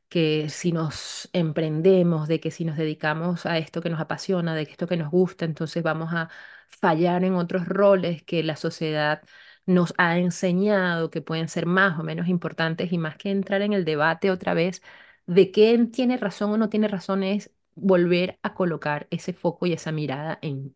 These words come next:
Speaker 1: ti, en qué es importante para ti, en cómo se ve el balance para ti, en cómo se ve el éxito para ti, lejos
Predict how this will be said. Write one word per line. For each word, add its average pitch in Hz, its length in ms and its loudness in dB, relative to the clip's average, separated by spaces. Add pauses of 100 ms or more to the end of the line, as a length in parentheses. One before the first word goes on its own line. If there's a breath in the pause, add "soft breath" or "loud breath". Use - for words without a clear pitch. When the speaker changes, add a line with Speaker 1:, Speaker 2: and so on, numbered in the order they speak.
(100)
Speaker 1:
ti, 127 260 -4 (680)
en 160 360 2
qué 233 560 4
es 220 180 -2
importante 151 680 -4
para 147 240 -4
ti, 143 300 -6 (380 soft breath)
en 175 180 4
cómo 277 320 0
se 196 160 -2
ve 170 120 0
el 165 100 0
balance 156 440 -2
para 147 200 -4
ti, 139 300 -8
en 151 180 -4
cómo 349 300 -4
se 175 180 -4
ve 160 120 0
el 165 80 0
éxito 165 420 -4
para 143 180 -2
ti, - 240 -6 (160)
lejos 277 760 2